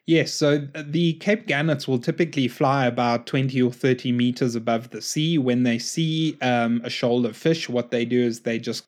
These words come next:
close their wings and they plummet headfirst towards the sea. As they're about to hit the water, th-, what they do is they flex their wings, uh, which allows them to glide more easily into the water,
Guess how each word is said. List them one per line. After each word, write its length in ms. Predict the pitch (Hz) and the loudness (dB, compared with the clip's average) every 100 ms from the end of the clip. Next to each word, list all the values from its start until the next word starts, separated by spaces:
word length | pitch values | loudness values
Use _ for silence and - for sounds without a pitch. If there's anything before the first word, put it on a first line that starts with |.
| - | -10
close 360 | - 170 165 139 | 0 4 4 4
their 160 | 123 | 2
wings 460 | 123 123 156 190 - - - - _ | 4 2 2 -2 -4 -16 -20 -20 _
and 140 | 123 | 0
they 80 | 123 | 0
plummet 420 | 117 147 139 123 | 0 0 0 0
headfirst 680 | - 147 139 - 139 127 - | 0 0 0 0 2 2 0
towards 460 | 123 123 123 123 - | -4 0 0 0 -8
the 160 | 107 | -8
sea. 400 | - 147 160 165 - 127 | -2 0 0 -2 -6 -2
As 240 | 143 143 | -2 2
they're 140 | 143 | 2
about 280 | 131 120 120 | 2 2 -2
to 140 | 127 117 | -4 -6
hit 160 | 123 | -6
the 80 | 117 | -6
water, 540 | 113 135 139 170 156 | -2 -2 0 2 2
th-, 200 | 123 123 - | 0 -6 -2
what 220 | 123 123 | -2 0
they 140 | 120 | 0
do 240 | 120 120 117 | 2 0 0
is 140 | 113 | -2
they 180 | 117 113 | -6 -6
flex 460 | - 160 160 - | -2 0 0 -2
their 180 | 165 156 | 2 2
wings, 480 | 143 147 170 170 - - | 4 2 2 0 -2 -4
uh, 240 | 120 117 | -2 0
which 280 | 120 117 - | 0 -2 0
allows 440 | 120 117 131 135 | 0 2 2 2
them 180 | 139 127 | 0 -2
to 140 | 117 117 | -2 -6
glide 560 | 117 117 120 135 131 | -4 -2 0 0 0
more 240 | 123 120 117 | 0 0 0
easily 600 | 143 135 135 120 120 120 | -2 0 0 0 0 0
into 560 | 156 170 165 151 143 131 - | 2 2 2 4 4 4 -2
the 100 | 120 | -2
water, 560 | 123 135 127 139 143 | 0 0 0 0 0